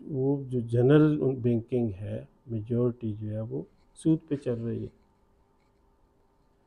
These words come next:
इसी तरह अब कानूनी तौर पे, अ,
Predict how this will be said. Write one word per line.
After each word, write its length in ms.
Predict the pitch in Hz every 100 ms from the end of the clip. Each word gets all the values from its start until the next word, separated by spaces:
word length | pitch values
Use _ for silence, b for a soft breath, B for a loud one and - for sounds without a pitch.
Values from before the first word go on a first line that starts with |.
| _ _ _ _ _ _ _ _ _ _ _ _ _ _ _ _ _ _ _ _ _ _ _ _ _ _ _ _ _
इसी 240 | 190 196 202
तरह 220 | 214 214
अब 340 | 202 196 202
कानूनी 420 | 202 190 190 208
तौर 340 | 208 196 196 196
पे, 560 | 196 180 180 185 190 -
अ, 460 | 143 143 135 131